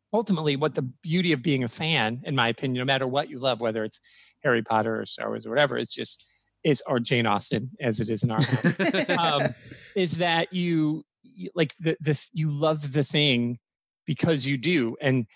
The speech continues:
Speaker 1: and you can, it's hard to always explain. To me, and I know this, and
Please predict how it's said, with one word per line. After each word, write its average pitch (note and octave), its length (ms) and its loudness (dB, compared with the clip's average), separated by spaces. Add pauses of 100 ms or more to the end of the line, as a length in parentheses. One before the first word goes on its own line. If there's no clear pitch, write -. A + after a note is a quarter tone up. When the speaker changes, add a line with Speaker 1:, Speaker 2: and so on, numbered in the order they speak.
(160)
Speaker 1:
and C#3 200 2
you D#3 140 -4
can, B2+ 440 0 (340)
it's C#3+ 120 0
hard E3 300 0
to C#3+ 100 2
always C3+ 340 0
explain. C#3 580 -2 (440)
To - 140 2
me, F3 520 2 (680)
and C#3+ 100 2
I C#3 60 4
know C#3 140 2
this, C3 300 -2
and C#3 160 -2